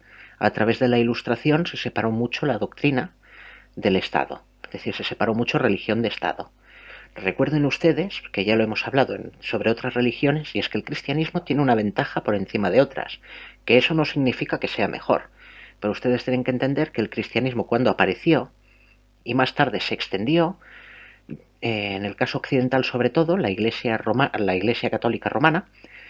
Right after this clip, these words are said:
eh, se integró en un sistema que ya tenía un poder judicial, un compendio de leyes, una estructura social desarrollada, por lo tanto,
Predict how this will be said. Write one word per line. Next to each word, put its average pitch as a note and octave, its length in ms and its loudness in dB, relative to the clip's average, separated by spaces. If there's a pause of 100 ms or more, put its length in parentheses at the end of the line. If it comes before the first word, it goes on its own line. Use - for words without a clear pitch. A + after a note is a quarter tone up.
(720)
eh, B2 160 -2
se - 200 2
integró E3 680 4
en B2 220 2
un A#2+ 440 0
sistema F#3 600 -2
que A2 140 -2
ya A2 160 2
tenía A#2 340 0
un F#2+ 140 -2
poder G2 260 -2
judicial, C#3+ 880 2
un A#2+ 160 -4
compendio F#2+ 540 -2
de D3 120 2
leyes, D3+ 720 2
una B2 220 4
estructura A2 540 -2
social G#2 380 -2
desarrollada, C3+ 840 0
por - 160 -2
lo G#2+ 100 0
tanto, D3+ 400 2